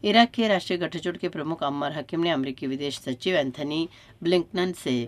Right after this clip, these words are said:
मुलाकात में बल दिया कि मोसुल की आज़ादी की कार्रवाई में भाग लेने वाली फोर्सेस को निर्धारित करना इराक सरकार का अधिकार है। हालिया महीनों में आतंकवाद से संघर्ष के नाम पर इराक में अमेरिकी सैनिकों की बड़ी संख्या के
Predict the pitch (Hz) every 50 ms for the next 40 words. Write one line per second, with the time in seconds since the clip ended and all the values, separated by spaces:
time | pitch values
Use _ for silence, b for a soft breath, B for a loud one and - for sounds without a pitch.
0 | 117 - 151 156 156 151 147 - - 170 - - 165 143 127 135 135 127 123 143
1 | 147 156 - - 143 147 143 135 - 143 131 131 - 139 127 127 135 135 135 135
2 | 139 160 156 - - 127 - 135 123 117 120 135 139 143 139 131 127 123 139 127
3 | 131 123 127 135 127 147 156 147 143 143 147 127 - - 131 127 117 - - 143
4 | 160 180 190 - - _ - 143 131 127 123 B B B B B B - 175 180
5 | 185 175 180 180 202 226 233 - - 135 143 139 139 135 - - 143 147 156 160
6 | - - 135 135 - - 131 123 127 - 127 123 123 120 123 117 - 127 123 120
7 | 120 120 131 123 117 - _ - B B B B B B B B B B - 202
8 | 208 214 220 208 196 175 165 165 170 175 170 156 143 - - 135 127 - 147 147
9 | - 156 147 131 143 131 131 131 135 - - 156 143 139 131 131 131 147 139 131
10 | 120 131 135 135 - - 147 139 127 120 120 131 123 - 143 139 - 135 127 131
11 | 127 123 - 143 139 - 147 135 143 151 143 170 170 - - 131 123 131 123 -
12 | - - 151 147 - 139